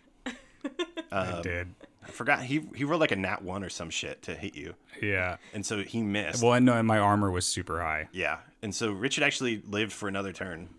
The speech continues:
Speaker 2: and then he was, like, trying to res everybody. And, but the problem with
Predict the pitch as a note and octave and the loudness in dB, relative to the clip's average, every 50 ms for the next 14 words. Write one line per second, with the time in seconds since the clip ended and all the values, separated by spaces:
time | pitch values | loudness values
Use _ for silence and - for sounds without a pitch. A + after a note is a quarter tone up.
0 | - G2+ F#2+ F#2+ F#2+ G2 G2+ F#2+ F2 G2 G2 F#2 - - G2 F#2 F#2 F2 E2+ F2 | -8 -8 -6 -6 -6 -6 -6 -6 -6 -6 -8 -6 -4 -6 -4 -4 -4 -4 -4 -4
1 | F2+ F2+ E2+ F2+ F2 F2 E2+ D#2+ E2+ E2+ E2+ F2 F2+ - - - F2+ E2+ E2 - | -6 -6 -6 -6 -6 -6 -8 -8 -8 -8 -8 -10 -10 -12 -14 -14 -14 -14 -14 -16
2 | _ _ _ _ - A2+ F#2+ G2+ - B2+ C3 C3+ C#3 A#2+ - | _ _ _ _ -12 -10 -8 -4 2 2 4 4 4 2 -2